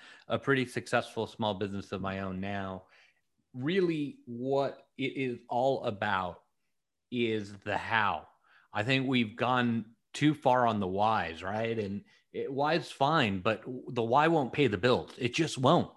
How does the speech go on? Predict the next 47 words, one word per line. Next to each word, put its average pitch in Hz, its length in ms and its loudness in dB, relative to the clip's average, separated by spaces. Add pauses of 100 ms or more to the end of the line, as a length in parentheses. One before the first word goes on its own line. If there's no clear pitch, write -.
(440)
You 156 200 4
need 196 520 4
to 156 160 0
learn 147 300 4
how 160 360 2
to - 140 -2
become 113 280 0
creative. 87 440 0
And 110 200 -2
so 117 480 4 (640)
getting 156 360 4
practical 143 580 0
tools 123 400 4
that 104 100 -4
you 127 120 2
can 127 140 2
use 113 240 6
every 107 360 2
day 107 460 2 (240)
is 117 320 6
way 127 240 6
more 117 280 6
important 110 640 2
than 98 380 0 (140)
getting 101 300 2
the 92 100 2
why. 85 360 -2 (340)
I 123 140 6
read 143 320 6
every 156 400 4
single 170 360 6
book 127 260 4
in 135 80 4
my 104 140 4
sector, 117 420 0
and 120 100 0
I'm 98 120 -2
sure 110 240 2
you 101 200 2
did 104 260 0
too 117 200 6
before 113 320 0
you 104 60 0
put 95 240 -2
it 90 80 0
out. 127 340 4 (300)
And 123 160 4